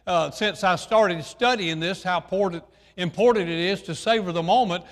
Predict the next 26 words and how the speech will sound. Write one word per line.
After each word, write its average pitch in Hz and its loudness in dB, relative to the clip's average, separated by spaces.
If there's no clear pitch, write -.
I 208 2
haven't 208 0
even 175 -2
had 180 0
a 160 -6
good 175 -4
time 190 -6
take 190 -4
a 160 -6
breath, 165 -2
much 160 -8
less 156 -8
savor 185 -4
the 147 -8
moment. 151 -6
Uh, 156 0
it's, 208 -2
it's, 202 -2
uh, 165 4
like 185 4
eight 220 -2
days 220 2
a 196 4
week 226 -2
around 151 -2
here, 190 0